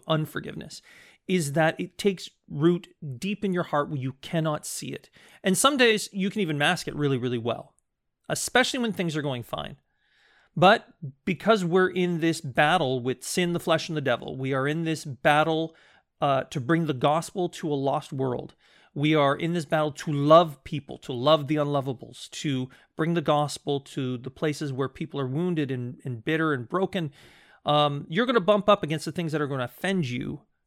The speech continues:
and that those, those roots of unforgiveness will begin to grow again. You can pull off the tops, but,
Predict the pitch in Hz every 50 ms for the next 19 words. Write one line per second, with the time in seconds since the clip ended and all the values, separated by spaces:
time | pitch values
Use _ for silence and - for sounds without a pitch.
0 | _ _ _ _ _ - 147 139 139 139 139 - 147 143 139 135 131 123 - -
1 | - _ _ 190 170 147 131 131 123 117 117 123 151 170 170 - - 139 131 135
2 | 131 127 - 131 120 135 131 131 120 113 - - 127 120 123 113 123 113 127 131
3 | 127 - - 123 113 123 120 117 113 107 117 113 107 104 - - - - _ -
4 | - 165 160 160 156 - - - - - 156 127 - - - - - - 120 -